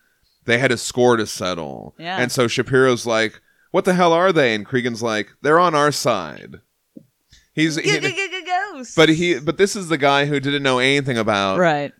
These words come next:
Speaker 1: But he, he's adapted so quickly. Like, that's a common trope where, like, people are like, "But it can't be." We talked
Speaker 2: Right,
Speaker 1: about this
Speaker 2: God,
Speaker 1: last week.
Speaker 2: so annoying.
Speaker 1: It's kind of refreshing to have this guy
Speaker 2: It's
Speaker 1: who
Speaker 2: like, Oh,
Speaker 1: just
Speaker 2: yeah,
Speaker 1: goes,
Speaker 2: okay.
Speaker 1: "Okay,
Speaker 2: Sure,
Speaker 1: yeah.
Speaker 2: great.
Speaker 1: Yeah,
Speaker 2: Ghosts.
Speaker 1: I, I get it now."
Speaker 2: Sounds good.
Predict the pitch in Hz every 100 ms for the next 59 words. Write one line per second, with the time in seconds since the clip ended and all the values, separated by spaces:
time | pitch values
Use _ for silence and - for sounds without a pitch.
0 | _ 160 143 196 196 143 202 196 165 151
1 | 160 165 123 - 139 - 147 143 107 87
2 | 82 110 120 - 165 - - 160 151 135
3 | 123 135 123 127 127 104 101 - 131 120
4 | 117 110 107 - 151 175 170 190 185 185
5 | 143 151 139 151 220 220 214 151 - 123
6 | 131 180 131 107 202 196 190 190 180 175
7 | 170 160 - 151 185 180 160 131 147 143
8 | 127 123 123 120 113 113 - 262 294 339
9 | 311 208 220 233 - 101 87 247 98 80
10 | - 214 - - - 117 87 67 - -
11 | 113 117 110 113 107 95 78 82 80 175
12 | 185